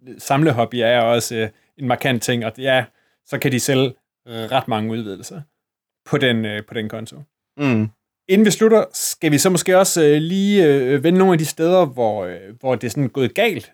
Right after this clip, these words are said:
Speaker 1: hvor det i hvert fald ikke har gjort, øh, spillet markant bedre, men måske bare, øh, komplicerer frem for at forbedre. Altså, nogle af dem, der bliver nævnt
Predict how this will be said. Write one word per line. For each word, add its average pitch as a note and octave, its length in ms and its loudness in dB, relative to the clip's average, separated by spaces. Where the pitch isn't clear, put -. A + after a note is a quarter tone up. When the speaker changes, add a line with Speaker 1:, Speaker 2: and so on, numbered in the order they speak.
Speaker 1:
hvor B2 220 4
det A#2 220 -2
i C#3 40 -4
hvert C3+ 140 2
fald C#3+ 120 -4
ikke A3+ 320 -4
har B2+ 100 -4
gjort, A#2 300 0
øh, G#2+ 500 -14
spillet B2+ 540 0
markant C3 400 -2
bedre, B2 440 2
men B2 140 -4
måske A#2+ 300 0
bare, B2 400 4
øh, G#2 40 -4
komplicerer C3 600 -2
frem A#2+ 240 -4
for A2+ 200 -10
at A2 60 -8
forbedre. A#2+ 420 -2
Altså, D3 220 2
nogle F3 180 6
af F3+ 40 4
dem, F#3 140 2
der E3+ 80 2
bliver C#3 120 2
nævnt D#3 320 2